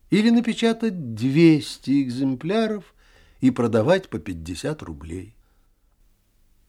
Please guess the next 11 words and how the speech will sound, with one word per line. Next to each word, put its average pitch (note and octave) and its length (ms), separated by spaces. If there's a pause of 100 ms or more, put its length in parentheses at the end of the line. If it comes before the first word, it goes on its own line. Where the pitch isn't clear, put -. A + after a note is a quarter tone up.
Но D#2+ 140
стихотворение C#3 1120
лирическое A#2 1000 (760)
читает A2 600
токмо G#2+ 420
любитель C#3 840
поэзии. G#2+ 960 (880)
А D#3 140
много D3+ 640
ли E2+ 280
их? - 360